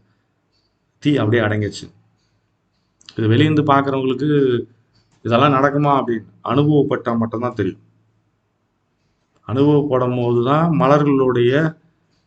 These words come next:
தெய்வீகத்தன்மையும் பிரம்மாண்டமான மாற்றமும் சில நேரத்துல, அஹ், ஒரு மிரட்டலான ஒரு விளைவும் ஏற்படுத்தும். அது நான் சொன்ன வார்த்தையில நல்லா புரிஞ்சு.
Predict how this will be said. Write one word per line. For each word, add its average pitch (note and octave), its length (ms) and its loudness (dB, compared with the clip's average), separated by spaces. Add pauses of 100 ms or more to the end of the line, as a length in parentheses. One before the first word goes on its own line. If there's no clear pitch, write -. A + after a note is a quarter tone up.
(200)
தெய்வீகத்தன்மையும் C#3 960 2 (1300)
பிரம்மாண்டமான C#3 680 2
மாற்றமும் B2 640 -2 (540)
சில A#2+ 320 -2
நேரத்துல, D3 640 2 (920)
அஹ், - 500 -8 (1700)
ஒரு A#2 220 -8
மிரட்டலான D#3+ 960 2
ஒரு A2+ 220 2
விளைவும் B2+ 380 2
ஏற்படுத்தும். G#2+ 300 -8 (1600)
அது G2+ 420 -6
நான் A2 160 -6
சொன்ன C3 220 -2
வார்த்தையில C#3 440 2
நல்லா B2 220 0
புரிஞ்சு. A2+ 260 -6